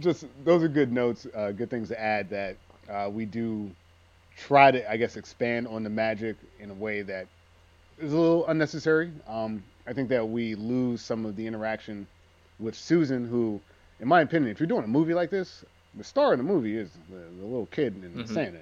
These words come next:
Speaker 1: It's not the, the mom and <laughs> the lawyer. <laughs> And so I think that they could have focused a little bit more on those interactions, and I think we wouldn't have said that, uh, that Ed, um, that Edmund Gwynn's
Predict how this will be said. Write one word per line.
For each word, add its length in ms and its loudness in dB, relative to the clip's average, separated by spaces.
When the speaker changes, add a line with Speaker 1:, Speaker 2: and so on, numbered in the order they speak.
Speaker 1:
It's 140 -16
not 260 -2
the, 300 -10
the 80 -14
mom 420 -4
and 360 -12
<laughs> 40 -20
the 140 -4
lawyer. 480 -2
<laughs> 220 -12
And 160 0
so 320 -6
I 80 2
think 180 4
that 220 0
they 520 0
could 120 0
have 100 0
focused 340 -2
a 40 -4
little 140 0
bit 100 -8
more 260 -2
on 100 -8
those 180 -6
interactions, 560 -6
and 80 -10
I 80 -8
think 240 -6
we 80 2
wouldn't 260 6
have 200 -2
said 280 2
that, 200 -2
uh, 380 -4
that 180 -8
Ed, 280 2
um, 440 -10
that 260 -4
Edmund 340 0
Gwynn's 540 2